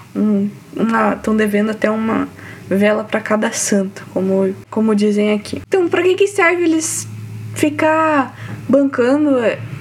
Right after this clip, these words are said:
essa máscara social que eles usam, se todo mundo sabe que tão devendo? Eles não podem ir pra uma loja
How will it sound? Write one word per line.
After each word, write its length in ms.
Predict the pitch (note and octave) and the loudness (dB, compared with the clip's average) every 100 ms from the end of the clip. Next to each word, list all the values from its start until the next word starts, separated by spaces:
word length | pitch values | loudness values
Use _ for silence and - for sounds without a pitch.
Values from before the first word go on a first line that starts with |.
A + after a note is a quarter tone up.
| - - - - - - | -10 -10 -10 -12 -8 -4
essa 300 | G#3 - A#3+ | -2 0 2
máscara 760 | G#3+ G3+ C#4+ D4 - A#3 G3+ | 4 4 4 0 -2 0 0
social 560 | G3 - F3+ - G3+ A#3+ | 0 -2 -4 2 2 2
que 100 | B3 | 0
eles 180 | A3+ G#3+ | 0 2
usam, 380 | C4+ D4 A#3+ G#3 - - | 4 2 0 -6 -12 0
se 120 | F4+ | 2
todo 240 | F4+ E4+ | 4 2
mundo 160 | E4 F4+ | 4 2
sabe 220 | E4+ D4+ | 2 -2
que 80 | - | 0
tão 160 | D4+ D#4 | 2 4
devendo? 680 | F4+ C4 A3+ C4 C#4 G3+ - | 2 2 2 4 4 0 -6
Eles 160 | F#3+ G#3 | -4 0
não 160 | A#3+ | 0
podem 320 | A#3+ A#3+ B3+ | 2 2 2
ir 40 | C4 | 2
pra 160 | - | 0
uma 200 | B3+ C#4 | 2 4
loja 500 | D4 A#3+ G#3 A3+ C4 | 4 4 4 2 0